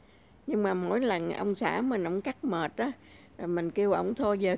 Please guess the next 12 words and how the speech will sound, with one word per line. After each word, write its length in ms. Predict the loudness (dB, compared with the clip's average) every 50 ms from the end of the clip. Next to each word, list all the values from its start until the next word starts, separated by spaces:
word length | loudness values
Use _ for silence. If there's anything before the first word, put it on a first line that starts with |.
| 0
cắt 120 | -4 -6 -6 -6
cái 120 | -8 -6
gốc 240 | -4 -4 -6 -6 -8
đi, 80 | -10 -10 -10 -14 -20 -20 -20 -20 -20 -20 -20 -20 -18 -18 -18 -16 -10 -6
cho 60 | -4
nó 100 | -2 -2 2 4
chết. 240 | 4 4 4 4 0 -4 -18 -20 -20 -20 -20 -20 -20 -20 -20 -20 -20 -20 -20 -20 -20 -16 -10
Rồi 120 | -8 -6 -4
cả 120 | -2 0
nhà 240 | 0 2 2 0 0
thấy 240 | 0 0 0 0 2
không? 140 | 0 -2